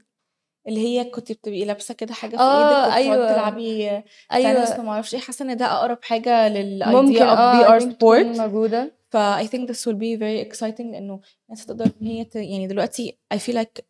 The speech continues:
Speaker 1: الجنريشن ده is more lazy. بس إحنا
Speaker 2: مهم.
Speaker 1: طول الوقت قاعدين قدام
Speaker 2: هو
Speaker 1: التكنولوجيا.
Speaker 2: more، more into tech، يعني هي دي
Speaker 1: ف
Speaker 2: الفكرة، فآه.
Speaker 1: بالظبط، فهي integrate اللي هو إن أنت إيه، في يكون في لياقة بدنية مع، في نفس الوقت مع التكنولوجي
Speaker 2: مهم.
Speaker 1: أو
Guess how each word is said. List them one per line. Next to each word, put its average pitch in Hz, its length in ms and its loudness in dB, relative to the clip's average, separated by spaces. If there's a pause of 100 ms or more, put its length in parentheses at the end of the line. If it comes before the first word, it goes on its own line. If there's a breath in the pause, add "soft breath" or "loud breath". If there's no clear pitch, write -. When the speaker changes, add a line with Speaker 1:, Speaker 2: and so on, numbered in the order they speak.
(140)
Speaker 1:
الجنريشن 214 540 -4
ده 220 180 -6
is 202 40 -8
more 208 300 -6
lazy. 226 520 -8
بس 208 80 -10
إحنا 202 180 -6
Speaker 2:
مهم. 190 200 -8
Speaker 1:
طول 214 80 -10
الوقت 214 200 -10
قاعدين 208 280 -10
قدام 208 260 -6
Speaker 2:
هو 254 140 6
Speaker 1:
التكنولوجيا. 285 580 4
Speaker 2:
more، 320 160 6
more 370 40 2
into 294 300 2
tech، 240 340 -2
يعني 202 400 -2
هي 214 60 -6
دي 208 140 -8
Speaker 1:
ف 208 40 -6
Speaker 2:
الفكرة، 202 400 -6
فآه. 196 520 -6
Speaker 1:
بالظبط، 214 360 -8
فهي 220 340 -4
integrate 240 580 -6
اللي 254 120 -6
هو 262 140 -2
إن 240 100 -6
أنت 247 220 -10
إيه، 240 220 -6
في 240 240 -8
يكون 233 260 -10
في 240 160 -8
لياقة 226 320 -6
بدنية 214 440 -8
مع، 208 220 -10
في 202 120 -16
نفس 214 180 -14
الوقت 220 240 -12
مع 196 140 -12
التكنولوجي 214 580 -8
Speaker 2:
مهم. 190 100 -6
Speaker 1:
أو 190 140 -8